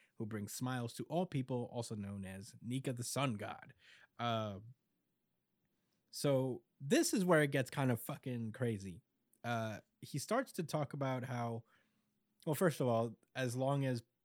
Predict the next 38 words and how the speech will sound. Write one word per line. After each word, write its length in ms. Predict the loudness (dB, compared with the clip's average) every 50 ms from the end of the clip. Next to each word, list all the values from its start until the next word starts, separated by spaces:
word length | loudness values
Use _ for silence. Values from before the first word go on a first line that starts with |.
| _ _ _ _ _ -4
uh, 100 | -4 -2 0 4
nobody's 360 | 4 6 6 8 6 8 8
ever 180 | 6 6 6
heard 160 | 6 6 4 4
of 100 | 2 2
Nika, 340 | 0 -2 -2 -4 -6 -8 -8
really, 440 | -6 -6 -6 -6 -8 -10 -12 -16 -18 _ _ -10
because 360 | -10 -8 -6 -6 -6 -4 -6
it's, 360 | -6 -6 -6 -8 -10 -10 -14 -20 _ _ _ _ _ -2
his 140 | 2 4
name's 220 | 6 6 6 4 4
been 180 | 4 4 4
erased 500 | 4 2 2 0 0 -2 -4 -6 -10 -14 -18 _
from 440 | -16 -10 -8 -6 -6 -4 -4 -6 -6 -8
the 140 | -8 -10
historical 640 | -8 -8 -8 -8 -6 -4 -4 -4 -4 -6 -8 -12 -14
texts. 500 | -10 -10 -10 -10 -12 _ -16 -16 -16 -16 _ -20 -20 -20 -20 _ _ _ _ -4
Um, 480 | -2 -2 0 -2 -2 -4 -4 -6 -8 -10 _ _ _ _ _ _ _ _ -14 -12 -12 -14 _ _ _ _ _ _ -6
but 140 | -4 -2 0
we 120 | 4 6
knew 180 | 6 8 8 8
that 200 | 6 4 4 4
enough. 440 | 2 0 0 -2 -2 -4 -8 -12 -18 _ -8
Uh, 20 | -4 -2 -2 -2 -2 -4 -6
uh, 120 | -8 -8 -10 -10 _ _ _ _ _
he 320 | -14 -8 -4 -2 0 0
explains 460 | 0 -2 -2 -2 0 0 0 0 0 0
that, 260 | 0 0 0 -2 -6 -8
like, 340 | -6 -4 -4 -4 -6 -10 -14 _ _ _ _ _ _ _ _ _ _ _ _ _ _ _ _
all 140 | 2 2 2
things 300 | 4 4 2 4 4 6
are 240 | 6 6 6 4 -2 -8
brought 260 | -6 -2 0 0 0 0
into 180 | -2 -4 -4 -6
this 200 | -6 -6 -6 -8
world 340 | -8 -6 -6 -8 -10 -12 -16 _ _ _ _ _ _ _ _ -4
with 200 | -4 -4 -4 -4
hope, 260 | -4 -6 -6 -6 -10